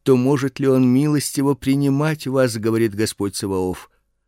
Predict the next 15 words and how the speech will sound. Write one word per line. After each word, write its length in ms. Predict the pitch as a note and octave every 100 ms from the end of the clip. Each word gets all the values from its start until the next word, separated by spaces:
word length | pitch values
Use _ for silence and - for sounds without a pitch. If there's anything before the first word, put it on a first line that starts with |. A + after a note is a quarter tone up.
| _ _ _ _ _ -
Лучше 440 | C#2 F2+ A2 - A#2
кто-нибудь 560 | - A#2+ A#2+ A#2 A2+
из 120 | A#2 G#2
вас 260 | A2 A2
запер 500 | E2+ F2+ A2+ - A2
бы 140 | G#2 G#2+
двери, 420 | G2+ A#2 A2+ G2+
чтобы 320 | - G2+ G2+
напрасно 580 | G2+ - G#2+ G#2+ - G#2+
не 160 | G#2
держали 460 | G2 G#2 F#2 G#2+ G#2+
огня 560 | - G#2+ E2+ F#2 G#2 G#2+
на 180 | G#2
жертвеннике 760 | F#2+ G#2 A2+ - F2+ E2+ D2+ F2+
моём. 420 | D#2+ D#2 D2+ D#2